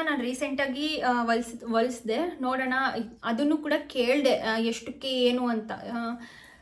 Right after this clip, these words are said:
ಒಂದ್ ಬಾ-, ಒಂದು Instagram-ಅಲ್ಲಿ ಒಂದು ಬಯೋಟೆಕ್ ಅವ್ರದ್ದು ವಿಡಿಯೋಸ್‌ಗೆ ನಾನು ಅವ್ರು ಫಾಲೋ ಮಾಡ್ತಾ ಇದ್ದೆ. ಅವ್ರದ್ರಲ್ಲಿ ನೋಡಿ ನಮ್ಮ ಟೈಲರ್‌ಗೆ ಅದನ್ನ ಡೌನ್ಲೋಡ್ ಮಾಡ್ಕೊಂಡು ಕಳಿಸ್ದೆ. ಅವ್ರಿಗೂ ಕೇಳಿದ್ದೆ ಬಯೋಟೆಕ್ ಅವ್ರ, ಅವರಿಗೆ. ಅವ್ರು ತ್ರೀ ಆ್ಯಂಡ್ ಹಾಫ್ ತೌಸಂಡ್ ಅಂತ ಹೇಳಿದ್ರು. "ಅಪ್ಪ, ಇಷ್ಟೊಂಡ?" ಅಂತ ಅನ್ಕೊಂಡು,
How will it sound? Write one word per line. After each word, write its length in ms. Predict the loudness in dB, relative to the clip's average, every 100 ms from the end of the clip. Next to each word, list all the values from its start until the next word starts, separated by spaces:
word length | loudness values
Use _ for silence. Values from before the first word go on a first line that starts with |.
| _ -2
ಒಂದ್ 260 | 0 4
ಬಾ-, 240 | 6 4 2
ಒಂದು 720 | 0 2 0 0 -2 -4 -6
Instagram-ಅಲ್ಲಿ 580 | -2 -2 0 -2 -2
ಒಂದು 140 | 0 2
ಬಯೋಟೆಕ್ 560 | 2 0 -2 -6 0
ಅವ್ರದ್ದು 600 | 4 4 2 -2 0 0
ವಿಡಿಯೋಸ್‌ಗೆ 640 | 0 4 4 4 -2 -6 -4
ನಾನು 340 | 0 0 0
ಅವ್ರು 260 | 0 0 2
ಫಾಲೋ 300 | 4 4 4
ಮಾಡ್ತಾ 280 | 2 2 2
ಇದ್ದೆ. 180 | 2
ಅವ್ರದ್ರಲ್ಲಿ 420 | 4 6 6 4 4
ನೋಡಿ 260 | 2 0
ನಮ್ಮ 180 | 0 0
ಟೈಲರ್‌ಗೆ 400 | 2 4 4 4
ಅದನ್ನ 180 | 2 2
ಡೌನ್ಲೋಡ್ 360 | 2 2 2 2
ಮಾಡ್ಕೊಂಡು 380 | 0 -2 -4 -2
ಕಳಿಸ್ದೆ. 640 | -4 -2 -2 -2 -2 -6 2
ಅವ್ರಿಗೂ 500 | 6 6 4 2 4
ಕೇಳಿದ್ದೆ 300 | 4 6 4
ಬಯೋಟೆಕ್ 400 | 4 2 0 2
ಅವ್ರ, 140 | 2 0 -4 2
ಅವರಿಗೆ. 600 | 2 4 0 -2 -10 -20 -2
ಅವ್ರು 160 | 0 0
ತ್ರೀ 180 | 2 4
ಆ್ಯಂಡ್ 160 | 6
ಹಾಫ್ 160 | 6 8
ತೌಸಂಡ್ 320 | 8 8 6
ಅಂತ 120 | 4
ಹೇಳಿದ್ರು. 360 | 4 4 4 4
"ಅಪ್ಪ, 220 | 0 2 2 2 -4
ಇಷ್ಟೊಂಡ?" 420 | -4 -2 0 2
ಅಂತ 300 | 4 2 0 -2
ಅನ್ಕೊಂಡು, 420 | 0 0 0 -2